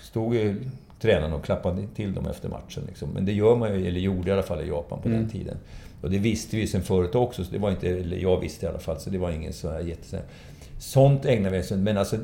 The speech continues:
Speaker 1: däremot så var det ju då att, nej, i-, om det inte är tillräckligt bra så gör det igen. Så du kommer inte ifrån det här förrän du,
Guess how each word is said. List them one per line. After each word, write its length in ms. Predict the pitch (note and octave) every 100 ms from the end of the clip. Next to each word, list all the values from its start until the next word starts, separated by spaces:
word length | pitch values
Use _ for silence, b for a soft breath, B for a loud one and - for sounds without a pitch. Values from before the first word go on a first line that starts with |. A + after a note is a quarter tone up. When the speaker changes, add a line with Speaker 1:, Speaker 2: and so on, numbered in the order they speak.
| - -
Speaker 1:
däremot 460 | - A#2+ E3+ D#3 A#2
så 180 | A2+ G2 B B B B
var 260 | F#2 A#2+ F3
det 60 |
ju 60 | E3+
då 140 | G#2
att, 200 | F2+ - -
nej, 440 | - A#2+ G#2 - D3+ - - -
i-, 420 | A#3+ A#3 C#3+ - C3+
om 120 | C3
det 60 |
inte 160 | C3 D#3+
är 40 |
tillräckligt 520 | D#3 E3 B2 A2 A2+ G2
bra 200 | C#3 D3
så 120 | C3
gör 160 | A2+
det 60 | A2
igen. 180 | C3 -
Så 140 | - -
du 160 | G#2+
kommer 240 | - C#3 E3
inte 160 | D#3+
ifrån 300 | - C#3 G3+
det 60 | D3+
här 80 | -
förrän 220 | A2 G#2
du, 260 | G2+ F#2+